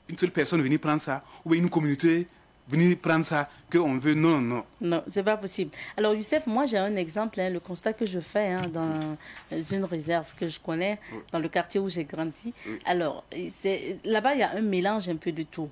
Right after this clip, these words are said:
Speaker 1: Mhm.
Speaker 2: C'est vrai, le terrain existait comme ça, nous, on partait jouer.
Speaker 1: Jouer.
Speaker 2: Et puis après, il y a eu la clôture, il y a eu un terrain de basket, il y a eu un terrain de football. Maintenant, ils ont divisé le terrain, il y a le sport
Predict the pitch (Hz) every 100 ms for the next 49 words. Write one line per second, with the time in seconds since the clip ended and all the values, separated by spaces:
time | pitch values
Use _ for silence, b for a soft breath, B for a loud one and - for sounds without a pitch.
0 | - 120 147 175 220 220 180 208 196 233
1 | 190 170 170 - 190 180 165 180 180 185
2 | 170 160 - 165 156 156 180 277 - B
3 | B - 180 240 202 - 202 175 156 190
4 | 170 - 165 160 - 202 240 277 - b
5 | b 170 170 196 202 202 180 170 175 170
6 | 151 160 - 226 240 - 165 165 185 185
7 | 180 165 160 170 165 151 - 185 - 175
8 | 196 - B B B 175 185 196 226 262
9 | - 185 185 170 185 190 240 202 - 165
10 | 185 202 202 180 160 160 - 190 185 190